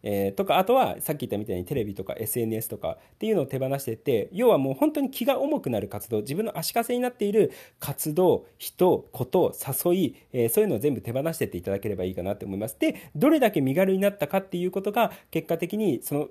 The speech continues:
身軽になれば身軽になるほど自分のポテンシャルだったりとか、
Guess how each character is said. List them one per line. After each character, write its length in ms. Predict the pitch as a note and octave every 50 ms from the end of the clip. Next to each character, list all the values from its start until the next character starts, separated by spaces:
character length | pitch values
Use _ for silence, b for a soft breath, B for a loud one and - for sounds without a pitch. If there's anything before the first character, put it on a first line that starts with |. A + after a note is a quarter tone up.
| -
身 120 | E3+ E3+ F3
軽 180 | A3+ A#3 B3
に 60 | A#3+
な 80 | B3 C4
れ 80 | B3+ G3
ば 80 | F3+
身 140 | C#3+ C3+ C#3
軽 200 | F3 F#3 G3 G3
に 60 | G3
な 80 | G3+ G#3
る 80 | G3
ほ 80 | F3+ F3
ど 120 | F3+ G3
自 160 | E3+ B2+ A2+ A#2
分 100 | D#3 E3
の 80 | E3 D#3
ポ 140 | - D3
テ 120 | - E3+ D#3+
ン 40 | D#3+
シ 100 | - F3
ャ 40 |
ル 60 | D#3 D#3
だ 100 | E3 E3
っ 80 | E3
た 80 | - A#2+
り 60 | G#2+
と 100 | G2+ A#2
か、 280 | - D#3+ D#3+ B2+ F#2+